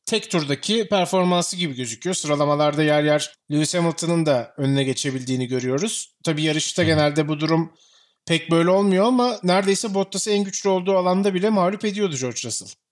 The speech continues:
Speaker 2: Yani binde yirmi altı. Tabii şöyle bir durum var. Biraz işin ters tarafını da düşünelim. Çok Bottas karşıtlığı gibi olmasın. Bir de yani objektif değerlendirmek lazım belki.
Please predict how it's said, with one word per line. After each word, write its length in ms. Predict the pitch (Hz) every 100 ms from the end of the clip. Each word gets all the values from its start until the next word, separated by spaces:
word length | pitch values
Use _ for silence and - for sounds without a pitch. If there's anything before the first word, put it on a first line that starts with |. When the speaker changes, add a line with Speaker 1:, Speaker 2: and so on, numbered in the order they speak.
| _ _ _
Speaker 2:
Yani 220 | 92 92 90
binde 220 | 98 107
yirmi 320 | 120 127 135
altı. 340 | 131 135 165
Tabii 180 | 160 220
şöyle 300 | 196 220 220
bir 80 | 196
durum 260 | 208 208 160
var. 200 | 135 135
Biraz 200 | 147 143
işin 360 | - 160 - -
ters 260 | 147 143
tarafını 340 | 160 143 156 147
da 80 |
düşünelim. 460 | 143 - 156 147 165 _
Çok 280 | - 117 -
Bottas 800 | 104 107 107 110 - 120 - - - _ -
karşıtlığı 580 | 117 113 - - 123
gibi 160 | 117 110
olmasın. 580 | 123 135 113 - 135 160 _
Bir 60 | 107
de 220 | 117 107
yani 320 | 107 107 - - _ _ _ _
objektif 420 | 127 117 123 - -
değerlendirmek 640 | 107 92 87 85 85 -
lazım 340 | 82 82 85
belki. 400 | 82 80 - 185